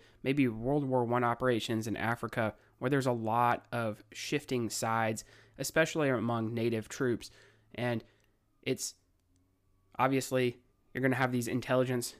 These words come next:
issues if, if folks are changing sides pretty frequently, then it's gonna be a problem. So that's why, even though Cabin Creek is a great spot for an ambush, and the eighteen sixty-four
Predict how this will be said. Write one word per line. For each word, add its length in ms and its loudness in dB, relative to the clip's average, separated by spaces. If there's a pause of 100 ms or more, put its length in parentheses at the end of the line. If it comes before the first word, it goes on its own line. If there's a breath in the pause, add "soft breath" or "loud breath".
(100)
issues 440 2
if, 300 -2
if 120 -8
folks 280 -2
are 180 -2
changing 440 -2
sides 300 0
pretty 240 -4
frequently, 720 0 (360 loud breath)
then 360 0 (800)
it's 180 -8
gonna 180 -4
be 280 -4 (440)
a 60 -14
problem. 600 4
So 120 -4
that's 200 -2
why, 300 -2 (200)
even 200 0
though 360 0
Cabin 280 -2
Creek 240 -4
is 100 -2
a 40 -2
great 280 -4
spot 320 -4
for 180 0
an 60 0
ambush, 400 0 (420 soft breath)
and 220 -4
the 160 -2
eighteen 220 -2
sixty-four 800 -2